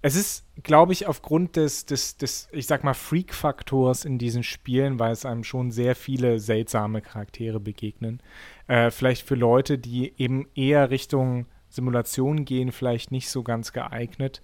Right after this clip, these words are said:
Aber vielleicht sollte, sollte man gerade deswegen mal einen,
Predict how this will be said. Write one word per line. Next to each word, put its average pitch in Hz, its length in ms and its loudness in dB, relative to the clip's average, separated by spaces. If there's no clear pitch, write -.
Aber 113 600 6
vielleicht - 260 2
sollte, 139 480 4
sollte 135 320 2
man 135 160 2
gerade 131 300 4
deswegen 139 480 0
mal 120 140 0
einen, 117 520 -2